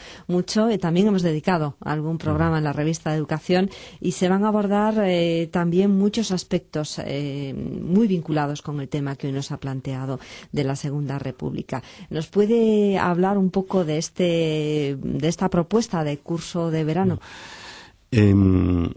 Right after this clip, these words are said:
Speaker 2: es un intento de, como indica el propio título de, del curso, otros cursos, ¿no?, de recuperar algo, algo que no se hizo en su momento, ¿no?, que es la memoria histórica de la educación en el ámbito de la represión del profesorado.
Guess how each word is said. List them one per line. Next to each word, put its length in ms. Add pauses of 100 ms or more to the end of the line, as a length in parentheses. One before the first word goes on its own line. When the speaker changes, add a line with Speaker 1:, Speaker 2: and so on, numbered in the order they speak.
Speaker 2:
es 160
un 60
intento 400
de, 520 (240)
como 280 (100)
indica 300
el 60
propio 260
título 420
de, 340 (120)
del 180
curso, 320
otros 280
cursos, 420
¿no?, 220 (520)
de 420
recuperar 760
algo, 380 (120)
algo 300
que 80
no 200
se 120
hizo 120
en 40
su 140
momento, 440
¿no?, 200 (580)
que 180
es 60
la 100
memoria 360
histórica 680
de 100
la 60
educación 560 (100)
en 200
el 80
ámbito 640
de 180
la 220
represión 560
del 140
profesorado. 640